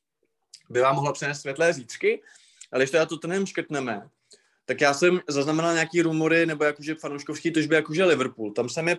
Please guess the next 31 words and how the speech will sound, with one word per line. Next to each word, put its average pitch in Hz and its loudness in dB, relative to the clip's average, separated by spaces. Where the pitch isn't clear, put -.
pravda 147 2
úplně 196 0
nehodí. 143 -6
Že 135 -8
si 160 -6
myslím, 160 0
že 160 0
na 151 0
to 160 2
je 151 4
nedostatečně 151 -4
fyzický, 165 2
nedostatečně 151 -2
agresivní. 156 -2
A 131 2
jako 135 0
ano, 156 0
můžeme 143 -4
se 143 -10
bavit 139 0
o - -20
tom, 143 0
že 135 -4
Fabinho, 139 0
Henderson, 131 -2
Tielemans, 135 0
že 131 -8
by 127 -8
to 139 -8
nějak 135 -2
fungovalo. 139 2